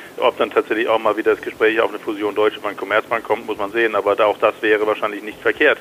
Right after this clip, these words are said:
Das könnte dann auch wieder neu aufflammen, dieses Gerücht, und, äh, das könnte natürlich auch dann der Commerzbank wieder helfen, vielleicht kursmäßig nach oben zu kommen. Aber da muss viel nicht mehr passieren. Die ganzen Hierarchieebenen müssen aufgebrochen werden und die ganze träge Struktur muss verändert werden und es muss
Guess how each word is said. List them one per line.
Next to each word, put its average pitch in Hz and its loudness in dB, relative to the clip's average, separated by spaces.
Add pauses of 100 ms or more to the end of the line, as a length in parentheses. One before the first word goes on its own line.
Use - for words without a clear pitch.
Das 107 0
könnte 131 0
dann 117 0
auch 117 0
wieder 117 2
neu 113 2
aufflammen, 113 0
dieses 101 -6
Gerücht, 101 -4
und, 98 -4
äh, 98 2
das 98 -2
könnte 104 -2
natürlich 104 0
auch 101 2
dann 101 -2
der 98 0
Commerzbank 98 -4
wieder 98 2
helfen, 98 2 (380)
vielleicht 98 0
kursmäßig 101 0
nach 98 -6
oben 107 -6
zu - -10
kommen. 85 -10 (380)
Aber 101 4
da 95 6
muss 107 0 (140)
viel 113 0
nicht 107 -6
mehr 104 4
passieren. 98 -2
Die 101 -4
ganzen 107 0
Hierarchieebenen 95 0
müssen 90 -10
aufgebrochen 90 -6
werden 95 -2
und 98 -8
die 107 -4
ganze 113 2 (720)
träge 123 4
Struktur 110 2 (240)
muss 92 -6 (240)
verändert 98 -4
werden 101 2
und 101 -6
es 104 -2
muss 107 -6